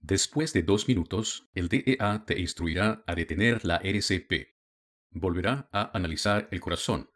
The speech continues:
e informará si se necesita otro electroshock. Siempre escucha a la máquina y sigue las instrucciones de voz. En el caso de Steve, el S G detectó un ritmo saludable y, en consecuencia, un segundo electroshock no fue necesario.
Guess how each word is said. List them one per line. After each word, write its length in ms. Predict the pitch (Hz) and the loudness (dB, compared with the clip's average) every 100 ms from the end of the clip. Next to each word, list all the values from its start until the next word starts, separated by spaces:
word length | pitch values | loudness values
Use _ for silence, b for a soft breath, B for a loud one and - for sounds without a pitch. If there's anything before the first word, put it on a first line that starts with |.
| _ | _
e 140 | - 92 | -2 0
informará 580 | 104 123 123 95 85 87 | 2 2 4 4 2 -2
si 140 | 104 | -4
se 120 | 92 | -2
necesita 640 | 87 - - 80 - 78 - | -2 -2 -4 -4 -2 -2 -2
otro 320 | 95 - 85 | -4 -2 -4
electroshock. 680 | 90 80 80 76 76 - - _ _ _ | -4 -4 -6 -4 -4 -4 -12 _ _ _
Siempre 460 | - 147 156 143 139 | 0 2 2 0 0
escucha 440 | 101 - 113 110 | -2 -2 0 0
a 160 | - 92 | 0 -2
la 100 | 85 | 0
máquina 380 | 139 78 60 - _ _ | 0 -2 -6 -12 _ _
y 160 | - 131 | -4 0
sigue 280 | 120 139 | 0 2
las 220 | 113 92 - | 2 0 -2
instrucciones 680 | 101 - - 92 98 98 | -2 -2 -2 0 0 0
de 60 | 104 | -2
voz. 420 | 82 - - - _ _ _ _ - | -4 -6 -10 -14 _ _ _ _ -4
En 120 | 104 | -2
el 100 | 90 | 0
caso 280 | - 131 151 | 0 2 4
de 120 | 107 | 2
Steve, 340 | - 151 80 - _ _ - | 0 -2 -2 -6 _ _ -4
el 200 | 95 - | -2 0
S 240 | 117 170 | 0 0
G 280 | - 104 98 - | 2 2 0 -2
detectó 500 | 90 - 110 110 - | -4 0 2 2 2
un 180 | 110 - | 2 2
ritmo 320 | 95 90 104 | 0 -2 -2
saludable 600 | - 85 90 - 62 - _ _ _ | -2 0 2 2 -4 -14 _ _ _
y, 120 | 82 | -4
en 80 | 76 | -2
consecuencia, 720 | - 107 131 85 - 90 92 _ - | -2 0 0 0 0 -4 -6 _ -2
un 160 | 160 151 | 0 2
segundo 440 | 95 98 92 90 | 2 2 0 0
electroshock 640 | 101 82 87 82 113 107 - | -2 -4 -4 -2 0 0 -2
no 160 | 98 110 | 0 0
fue 200 | - 101 | 2 0
necesario. 600 | 104 - 78 69 - | 0 0 -2 -4 -10